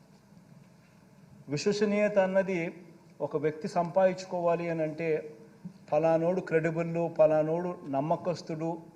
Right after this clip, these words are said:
అని సంపాదించుకోవాలని అంటే అధ్యక్ష, ఆ పేరు సంపాదించుకోవాలంటే అధ్యక్ష, కొంతమందికి సంవత్సరాలు గడుస్తుంది అధ్యక్ష.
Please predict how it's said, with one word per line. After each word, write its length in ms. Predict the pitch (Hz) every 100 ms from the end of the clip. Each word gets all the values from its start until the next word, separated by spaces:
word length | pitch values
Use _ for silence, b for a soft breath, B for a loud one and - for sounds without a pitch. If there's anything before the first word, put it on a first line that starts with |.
| B B B B -
అని 120 | 160
సంపాదించుకోవాలని 880 | 170 165 185 185 180 165 160 156 156
అంటే 180 | 147
అధ్యక్ష, 320 | 151 143 143 160
ఆ 40 |
పేరు 280 | 151 165 165
సంపాదించుకోవాలంటే 880 | 160 151 151 143 - 143 135 131 131
అధ్యక్ష, 300 | 127 - 175 147 135 - - - - - - - - - -
కొంతమందికి 540 | - 175 180 202 226 - - - - - - - - -
సంవత్సరాలు 560 | - 175 247 226 247
గడుస్తుంది 440 | 202 190 175 - 147
అధ్యక్ష. 320 | 123 127 -